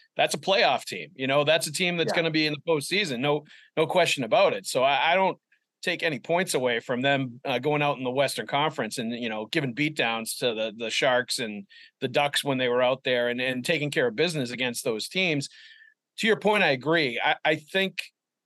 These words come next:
Speaker 1: the question I have really is, and they've scored more than three goals only once in the first seven games. That was the four to two win against the L A Kings, which was their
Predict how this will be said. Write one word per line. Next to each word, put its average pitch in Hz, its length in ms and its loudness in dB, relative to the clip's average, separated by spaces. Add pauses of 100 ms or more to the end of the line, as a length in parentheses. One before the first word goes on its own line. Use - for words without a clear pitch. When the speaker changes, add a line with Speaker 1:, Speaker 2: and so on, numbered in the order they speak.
(440)
Speaker 1:
the 156 100 2
question 196 540 2
I 165 220 4
have 113 420 2 (100)
really 127 600 2 (100)
is, 131 560 0 (420)
and 151 160 0
they've 151 160 2 (140)
scored 165 400 4
more 156 260 4
than 165 140 0
three 156 160 -4
goals 156 200 4
only 147 180 0
once 147 340 -2
in 143 60 -8
the 143 60 -6
first 143 260 0
seven 131 240 2
games. 156 340 0
That 139 120 4
was 127 120 -2
the 117 80 -16
four 147 240 -2
to 135 80 -2
two 139 160 -4
win 135 240 0
against 127 280 -2
the 131 120 -2
L 127 160 2
A 113 100 -2
Kings, 135 480 -2
which 139 220 -2
was 127 340 -2
their 127 300 0